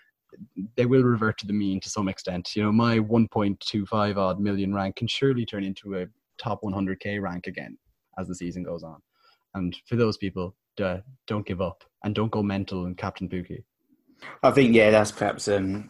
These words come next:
Speaker 2: a good point you raised, yeah, to just, just have faith. If, if you're having a bad season, don't worry about it. You know, as you said, people do tend to revert to the mean. Every, every season's different in F P L, but yeah, you seem to sound, sound like you've been a little bit unlucky with,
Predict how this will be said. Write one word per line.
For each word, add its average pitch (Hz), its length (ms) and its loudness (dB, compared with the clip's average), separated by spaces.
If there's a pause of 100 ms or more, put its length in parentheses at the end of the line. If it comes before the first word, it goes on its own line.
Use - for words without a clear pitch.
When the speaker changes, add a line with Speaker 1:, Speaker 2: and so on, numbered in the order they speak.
(240)
Speaker 2:
a 107 120 -6
good - 200 0
point 101 220 -2
you 95 100 -2
raised, 98 440 2
yeah, 98 160 2
to 92 180 -6
just, - 260 -4
just - 260 -2
have 101 180 2
faith. 98 560 0
If, - 160 -4
if 110 160 -4
you're 117 100 6
having 104 340 4
a 98 60 -2
bad 98 320 2
season, 98 540 -2
don't 98 260 -6
worry 80 300 -2
about 95 480 -4
it. - 180 -6
You 92 80 -8
know, 90 80 -6
as 104 140 -8
you 101 60 -10
said, 98 300 -2
people 98 220 -4
do 95 220 -2
tend 95 260 -4
to 98 120 -8
revert 95 360 0
to - 140 -8
the 98 80 -2
mean. 98 580 0
Every, 104 300 -4
every 110 220 -2
season's 98 420 2
different - 340 -4
in 95 80 -2
F 95 160 -4
P 101 140 2
L, 98 260 2
but 98 220 0
yeah, 98 240 6 (320)
you 101 100 2
seem 98 200 2
to - 40 -2
sound, 104 280 0
sound 101 360 0
like 98 140 4
you've 98 100 -4
been 101 160 0
a 107 40 2
little 113 140 6
bit 78 160 -2
unlucky 101 460 -2
with, 95 140 -6